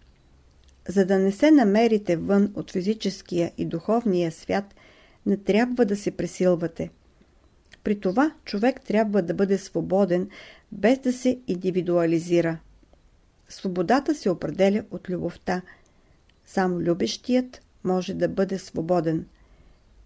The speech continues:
По свободата, която човек ви дава,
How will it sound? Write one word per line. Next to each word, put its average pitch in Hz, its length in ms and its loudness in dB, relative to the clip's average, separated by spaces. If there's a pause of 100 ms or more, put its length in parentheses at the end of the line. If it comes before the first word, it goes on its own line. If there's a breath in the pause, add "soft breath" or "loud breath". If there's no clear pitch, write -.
(280)
По 220 120 0
свободата, 208 840 0 (300)
която 208 340 2
човек 208 420 -2
ви 180 140 -2
дава, 185 420 0